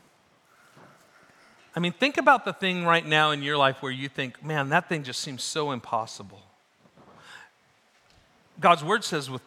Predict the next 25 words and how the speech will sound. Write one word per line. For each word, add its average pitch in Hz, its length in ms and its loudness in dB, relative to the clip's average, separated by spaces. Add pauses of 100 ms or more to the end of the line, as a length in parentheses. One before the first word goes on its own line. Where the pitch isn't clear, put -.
God, 135 480 6 (300)
nothing 160 460 -4
is 120 200 -14
impossible. 110 760 -10 (1400)
But 208 160 2
then, 294 160 6
I 277 100 8
don't 302 140 4
know, 202 140 4
I, 190 180 6
I 214 140 4
was 208 120 -2
just 233 200 -2
reading 214 360 0
this 208 180 0
week, 196 320 2
and, 180 240 4
and 175 320 0
this 175 320 -2
other 233 260 4
phrase 156 640 2 (340)
came 175 260 2
into 160 540 -2
mind 151 300 4
that, 156 80 -2